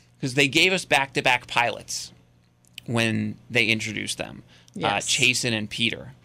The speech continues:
Speaker 1: I think we were talking about Grocery Store Joe. I think Chasen is probably this year's version of Grocery Store Joe.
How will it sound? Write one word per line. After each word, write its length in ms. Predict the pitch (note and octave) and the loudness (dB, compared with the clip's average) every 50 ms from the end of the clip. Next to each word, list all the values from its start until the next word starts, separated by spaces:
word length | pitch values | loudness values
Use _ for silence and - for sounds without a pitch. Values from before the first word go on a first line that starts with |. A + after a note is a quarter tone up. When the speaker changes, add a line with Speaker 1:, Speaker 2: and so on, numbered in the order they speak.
| _ _ _ | _ _ _
Speaker 1:
I 140 | C#3 F3 G#3 | 2 2 2
think 300 | G3 G#3+ G#3 G3 D3 C3+ | 4 2 2 2 2 -2
we 100 | C#3 D3 | -2 0
were 80 | D3+ D3 | 0 0
talking 240 | C#3 F#3 F3 F3 F3 | 2 2 2 2 2
about 140 | D#3 C#3 | 0 0
Grocery 340 | A#2 - C3 C3 - - B2+ | 0 0 0 0 0 -2 -4
Store 300 | A#2+ - - A#2+ A#2 A2 | -4 -2 -2 -2 -2 -2
Joe. 360 | G#2+ G#2+ - C3+ C3 A#2+ A2 - | -4 -2 2 2 2 2 2 2
I 100 | B2 C3 | 0 0
think 220 | C3+ D#3 F3+ F3+ - | 0 0 -4 -2 -2
Chasen 480 | - - F3 F#3+ G#3 - - B2+ A2+ | 0 0 0 0 0 0 -2 -2 -4
is 100 | G#2+ G#2 | -4 -8
probably 800 | - - - B2 A2 A2+ A2 A2 G#2+ A2 G#2+ G#2 G#2 G#2 G2+ - _ _ _ | -10 -2 0 2 2 2 0 -2 -4 -4 -6 -6 -6 -8 -12 -16 _ _ _
this 420 | A#2 A2+ A2 C3 C#3+ C#3 - - | -12 -4 0 0 2 2 2 0
year's 220 | B2+ A#2+ A#2 A2+ G#2+ | 0 0 0 0 -2
version 440 | G2+ A2+ A2+ A#2 A2+ A2 A2 G#2+ G#2 | 0 0 0 0 0 -2 -2 -2 -4
of 140 | G2+ - | -6 -6
Grocery 420 | - A2 G#2+ A2 A2 - - - - | -6 -6 -6 -6 -6 -8 -10 -10 -10
Store 240 | - - G#2+ G2 G#2 | -8 -8 -8 -8 -8
Joe. 340 | A2 - - - - - | -6 -6 -6 -6 -8 -12